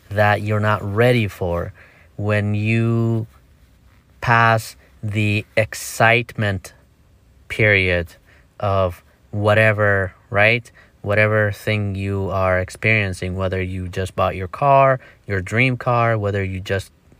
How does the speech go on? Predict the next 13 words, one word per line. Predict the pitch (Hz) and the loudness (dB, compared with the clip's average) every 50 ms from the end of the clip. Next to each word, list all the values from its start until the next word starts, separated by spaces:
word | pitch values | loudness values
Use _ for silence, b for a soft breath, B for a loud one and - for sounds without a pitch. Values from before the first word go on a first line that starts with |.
| _ _ _ _ - | _ _ _ _ -14
started | - - - - - 120 113 104 101 101 98 - | -14 -14 -6 0 2 4 4 4 2 -2 -4 -4
your | 98 98 98 92 92 95 | -4 -4 -4 -4 -4 -6
dream | 98 95 - 107 120 127 127 127 117 | -8 -8 -4 -2 0 2 2 0 0
job, | 110 117 110 110 110 107 107 107 - B B B B B B B B B B B | 2 4 4 6 6 4 2 0 -2 B B B B B B B B B B B
right? | - 113 120 131 139 143 135 - b b b b b b - | 0 4 4 4 4 2 -2 -8 b b b b b b -8
Because | 117 113 - 123 120 117 117 117 113 113 - - _ _ _ _ _ _ _ _ _ _ _ _ _ _ - - | -8 -4 -2 0 2 2 2 2 0 -2 -6 -12 _ _ _ _ _ _ _ _ _ _ _ _ _ _ 0 2
all | - 160 170 | 4 4 4
of | 170 151 139 | 4 4 4
those | 160 156 143 135 | 2 2 2 2
excitements | 117 - - - - - 127 135 147 147 - 147 147 151 147 151 151 - - 110 | 0 -2 -4 -8 -2 2 2 2 2 0 -2 -4 -2 -2 -2 -4 -6 -6 -6 -6
and | 104 101 98 92 90 87 90 - _ _ _ | -6 -4 -4 -4 -6 -6 -8 -12 _ _ _
feeling | - - - - 135 135 139 135 135 131 131 131 131 127 123 - - _ _ _ _ _ _ _ _ _ _ _ _ _ _ - | -20 -20 -12 -6 -4 -2 0 0 0 0 0 0 -2 -2 -4 -6 -10 _ _ _ _ _ _ _ _ _ _ _ _ _ _ -2
of | 104 107 107 101 98 - - - | 0 0 0 -2 -4 -8 -16 -20